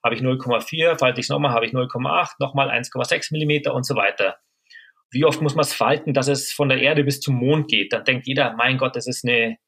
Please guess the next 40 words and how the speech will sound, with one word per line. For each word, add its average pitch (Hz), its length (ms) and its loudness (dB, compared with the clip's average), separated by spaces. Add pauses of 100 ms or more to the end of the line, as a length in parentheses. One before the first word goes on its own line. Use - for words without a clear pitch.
(300)
irrsinnig 139 420 -2 (100)
hohe 143 400 2 (540)
Zahl“, 165 540 0 (480)
aber 143 240 2
das 143 180 2
ist 151 160 -2
nur 160 220 2
zweiundvierzig. 151 960 0 (280)
Also 123 160 -8
ich 131 40 -2
muss 151 140 -2
so, 139 280 -4 (240)
ich - 140 -20
kann 139 160 -2
zwar 135 260 4
ein 131 160 -2
Pla-, 127 300 -6
Pa-, 131 180 0
Blatt 139 260 0
Papier 143 240 2
nicht 139 160 0
zweiundvierzig 143 440 0
Mal 120 140 2
falten, 151 340 0
das 120 140 -4
geht 135 180 -4
dann 127 240 0 (440)
physikalisch - 640 0
nicht, 170 200 -2
aber 131 160 4 (160)
rein 139 180 4
theoretisch 151 520 0
wäre 147 120 2
ich 143 100 -4
dann 151 140 -2
schon 143 160 0
weiter 147 280 0
als 123 140 -4
der 123 120 -2
Mond. 107 400 -6